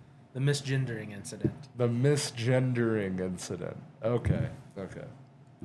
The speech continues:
Speaker 2: Well, before that, let me tell this one.
Speaker 1: Okay, go
Speaker 2: Is
Speaker 1: ahead.
Speaker 2: it, like,
Speaker 1: This
Speaker 2: it kinda leads into this.
Speaker 1: You're captain of the ship.
Speaker 2: <laughs> So, I was sitting with one of my friends, and I was showing him, I can't remember which shooting it was,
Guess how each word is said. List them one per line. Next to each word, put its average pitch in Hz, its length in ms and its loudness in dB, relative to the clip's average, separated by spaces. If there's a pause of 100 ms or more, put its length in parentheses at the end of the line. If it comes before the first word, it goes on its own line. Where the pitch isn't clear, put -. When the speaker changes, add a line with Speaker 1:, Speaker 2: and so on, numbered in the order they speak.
(200)
Speaker 2:
Well, 143 240 6
before 165 420 4
that, 98 320 0
let 147 120 2
me 175 100 2
tell 156 220 2
this 110 280 0
one. 90 160 -4
Speaker 1:
Okay, - 300 0 (120)
go 208 120 2
Speaker 2:
Is 214 100 4
Speaker 1:
ahead. 180 120 2
Speaker 2:
it, 139 60 -2
like, 131 240 0
Speaker 1:
This 165 180 -4
Speaker 2:
it 127 100 -6
kinda 156 220 0
leads 147 240 -2
into 156 240 -4
this. - 100 -6
Speaker 1:
You're 143 120 4
captain 156 440 -2
of 107 60 -8
the 104 80 -8
ship. 110 280 -8 (220)
Speaker 2:
<laughs> - 880 -8
So, 127 480 6 (720)
I 127 100 6
was 135 140 8
sitting 165 260 4
with 143 160 0
one 135 120 4
of 127 80 2
my 95 140 2
friends, 107 540 0
and 110 100 0
I 117 60 4
was 117 100 2
showing 147 340 2
him, 110 340 0 (960)
I 120 80 0
can't 160 260 0
remember 135 460 2
which 113 260 0
shooting 110 540 -2
it 90 140 -4
was, 92 560 -4